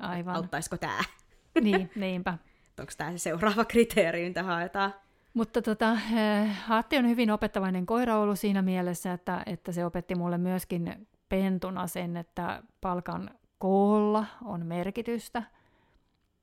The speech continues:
Speaker 1: Eli tota, sillä on tosi vahvana tämmöset niinku paimennusominaisuudet siinä mielessä, että se paimenta-, paimensi silloin myös emäänsä, nyt jo edesmennyttä hukkaa.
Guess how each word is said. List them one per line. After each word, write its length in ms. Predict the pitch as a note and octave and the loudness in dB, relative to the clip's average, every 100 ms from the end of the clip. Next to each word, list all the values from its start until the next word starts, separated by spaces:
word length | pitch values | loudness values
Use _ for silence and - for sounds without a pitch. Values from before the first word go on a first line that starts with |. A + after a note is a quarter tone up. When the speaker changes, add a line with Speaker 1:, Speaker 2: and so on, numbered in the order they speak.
| _ - F#3 | _ -4 -2
Speaker 1:
Eli 200 | F3+ F3 | -2 -2
tota, 300 | F3 - F3 | -4 -6 -4
sillä 200 | F3+ F3 | -2 -2
on 60 | |
tosi 260 | F3 E3+ F3+ | -4 -4 -2
vahvana 380 | F3+ F3+ F3+ E3+ | 0 0 -2 -2
tämmöset 420 | E3+ F3 F3 E3 | -4 -6 -6 -8
niinku 240 | F3 F#3 D#3+ - _ _ - _ _ _ _ _ _ - - - _ _ _ _ _ _ _ _ _ - | -8 -8 -10 -12 _ _ -20 _ _ _ _ _ _ -20 -20 -20 _ _ _ _ _ _ _ _ _ 2
paimennusominaisuudet 1120 | A3+ C#4 A#3 G#3+ A#3 A3 G#3 G3+ G3+ G3 G3 | 4 6 4 2 2 4 4 2 0 -2 -2
siinä 200 | A3 G3+ | 0 2
mielessä, 400 | F#3+ F#3+ F3+ F#3+ | 2 0 -2 -4
että 140 | E3+ F#3 | -6 -6
se 100 | F#3 | -2
paimenta-, 500 | F#3 F#3 F3 E3 - | 0 0 -2 -4 -4
paimensi 600 | G3 G3 F#3 F3 - - C#4+ | 0 2 2 -2 -6 -8 -8
silloin 320 | - F#3+ F3+ | -2 0 0
myös 240 | E3+ E3 - | -2 -4 -2
emäänsä, 560 | A3+ A#3+ G#3+ F#3+ F#3 F3 | 0 2 2 0 -2 -2
nyt 180 | F#3+ F3 | -4 -4
jo 100 | F3 | -4
edesmennyttä 640 | F3+ F3+ - F#3 F#3+ - F3+ | -2 -2 -4 -6 -6 -4 -2
hukkaa. 520 | A3+ - - F3+ | -2 -4 -2 0